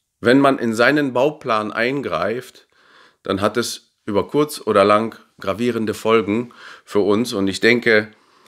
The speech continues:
äh, dass man das abwägen sollte. Ich verlinke euch außerdem dazu noch ein sehr, sehr gutes, aufklärendes Video von einem,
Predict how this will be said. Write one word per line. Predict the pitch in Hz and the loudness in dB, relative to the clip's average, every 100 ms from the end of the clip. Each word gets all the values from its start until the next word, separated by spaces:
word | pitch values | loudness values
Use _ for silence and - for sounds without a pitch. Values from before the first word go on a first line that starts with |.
| _ | _
äh, | - 101 95 92 90 | -6 -2 -2 -4 -8
dass | 95 107 | -10 -8
man | 92 | -8
das | 85 | -4
abwägen | - - 82 80 | -6 -4 -8 -6
sollte. | 76 76 | -8 -8
Ich | - - | -10 -2
verlinke | 92 139 151 113 | 2 2 2 2
euch | 107 123 - - - | 2 0 -6 -12 0
außerdem | 135 160 113 95 95 | 2 2 0 -4 0
dazu | 120 135 - 110 | 2 0 -2 -6
noch | 104 - | -6 -6
ein | 92 92 90 85 - - - - | -6 -4 -4 -8 -16 -20 -20 -16
sehr, | 98 110 160 | -2 4 4
sehr | 151 | 4
gutes, | 139 151 156 151 - - | 0 -4 -4 -6 -6 -2
aufklärendes | 139 190 - 131 113 113 98 90 101 | 0 0 -2 -4 -2 0 0 -2 -4
Video | 139 151 151 147 143 139 | -6 -2 2 4 2 -2
von | 104 101 | -2 2
einem, | 101 107 104 101 98 | 2 4 2 0 -4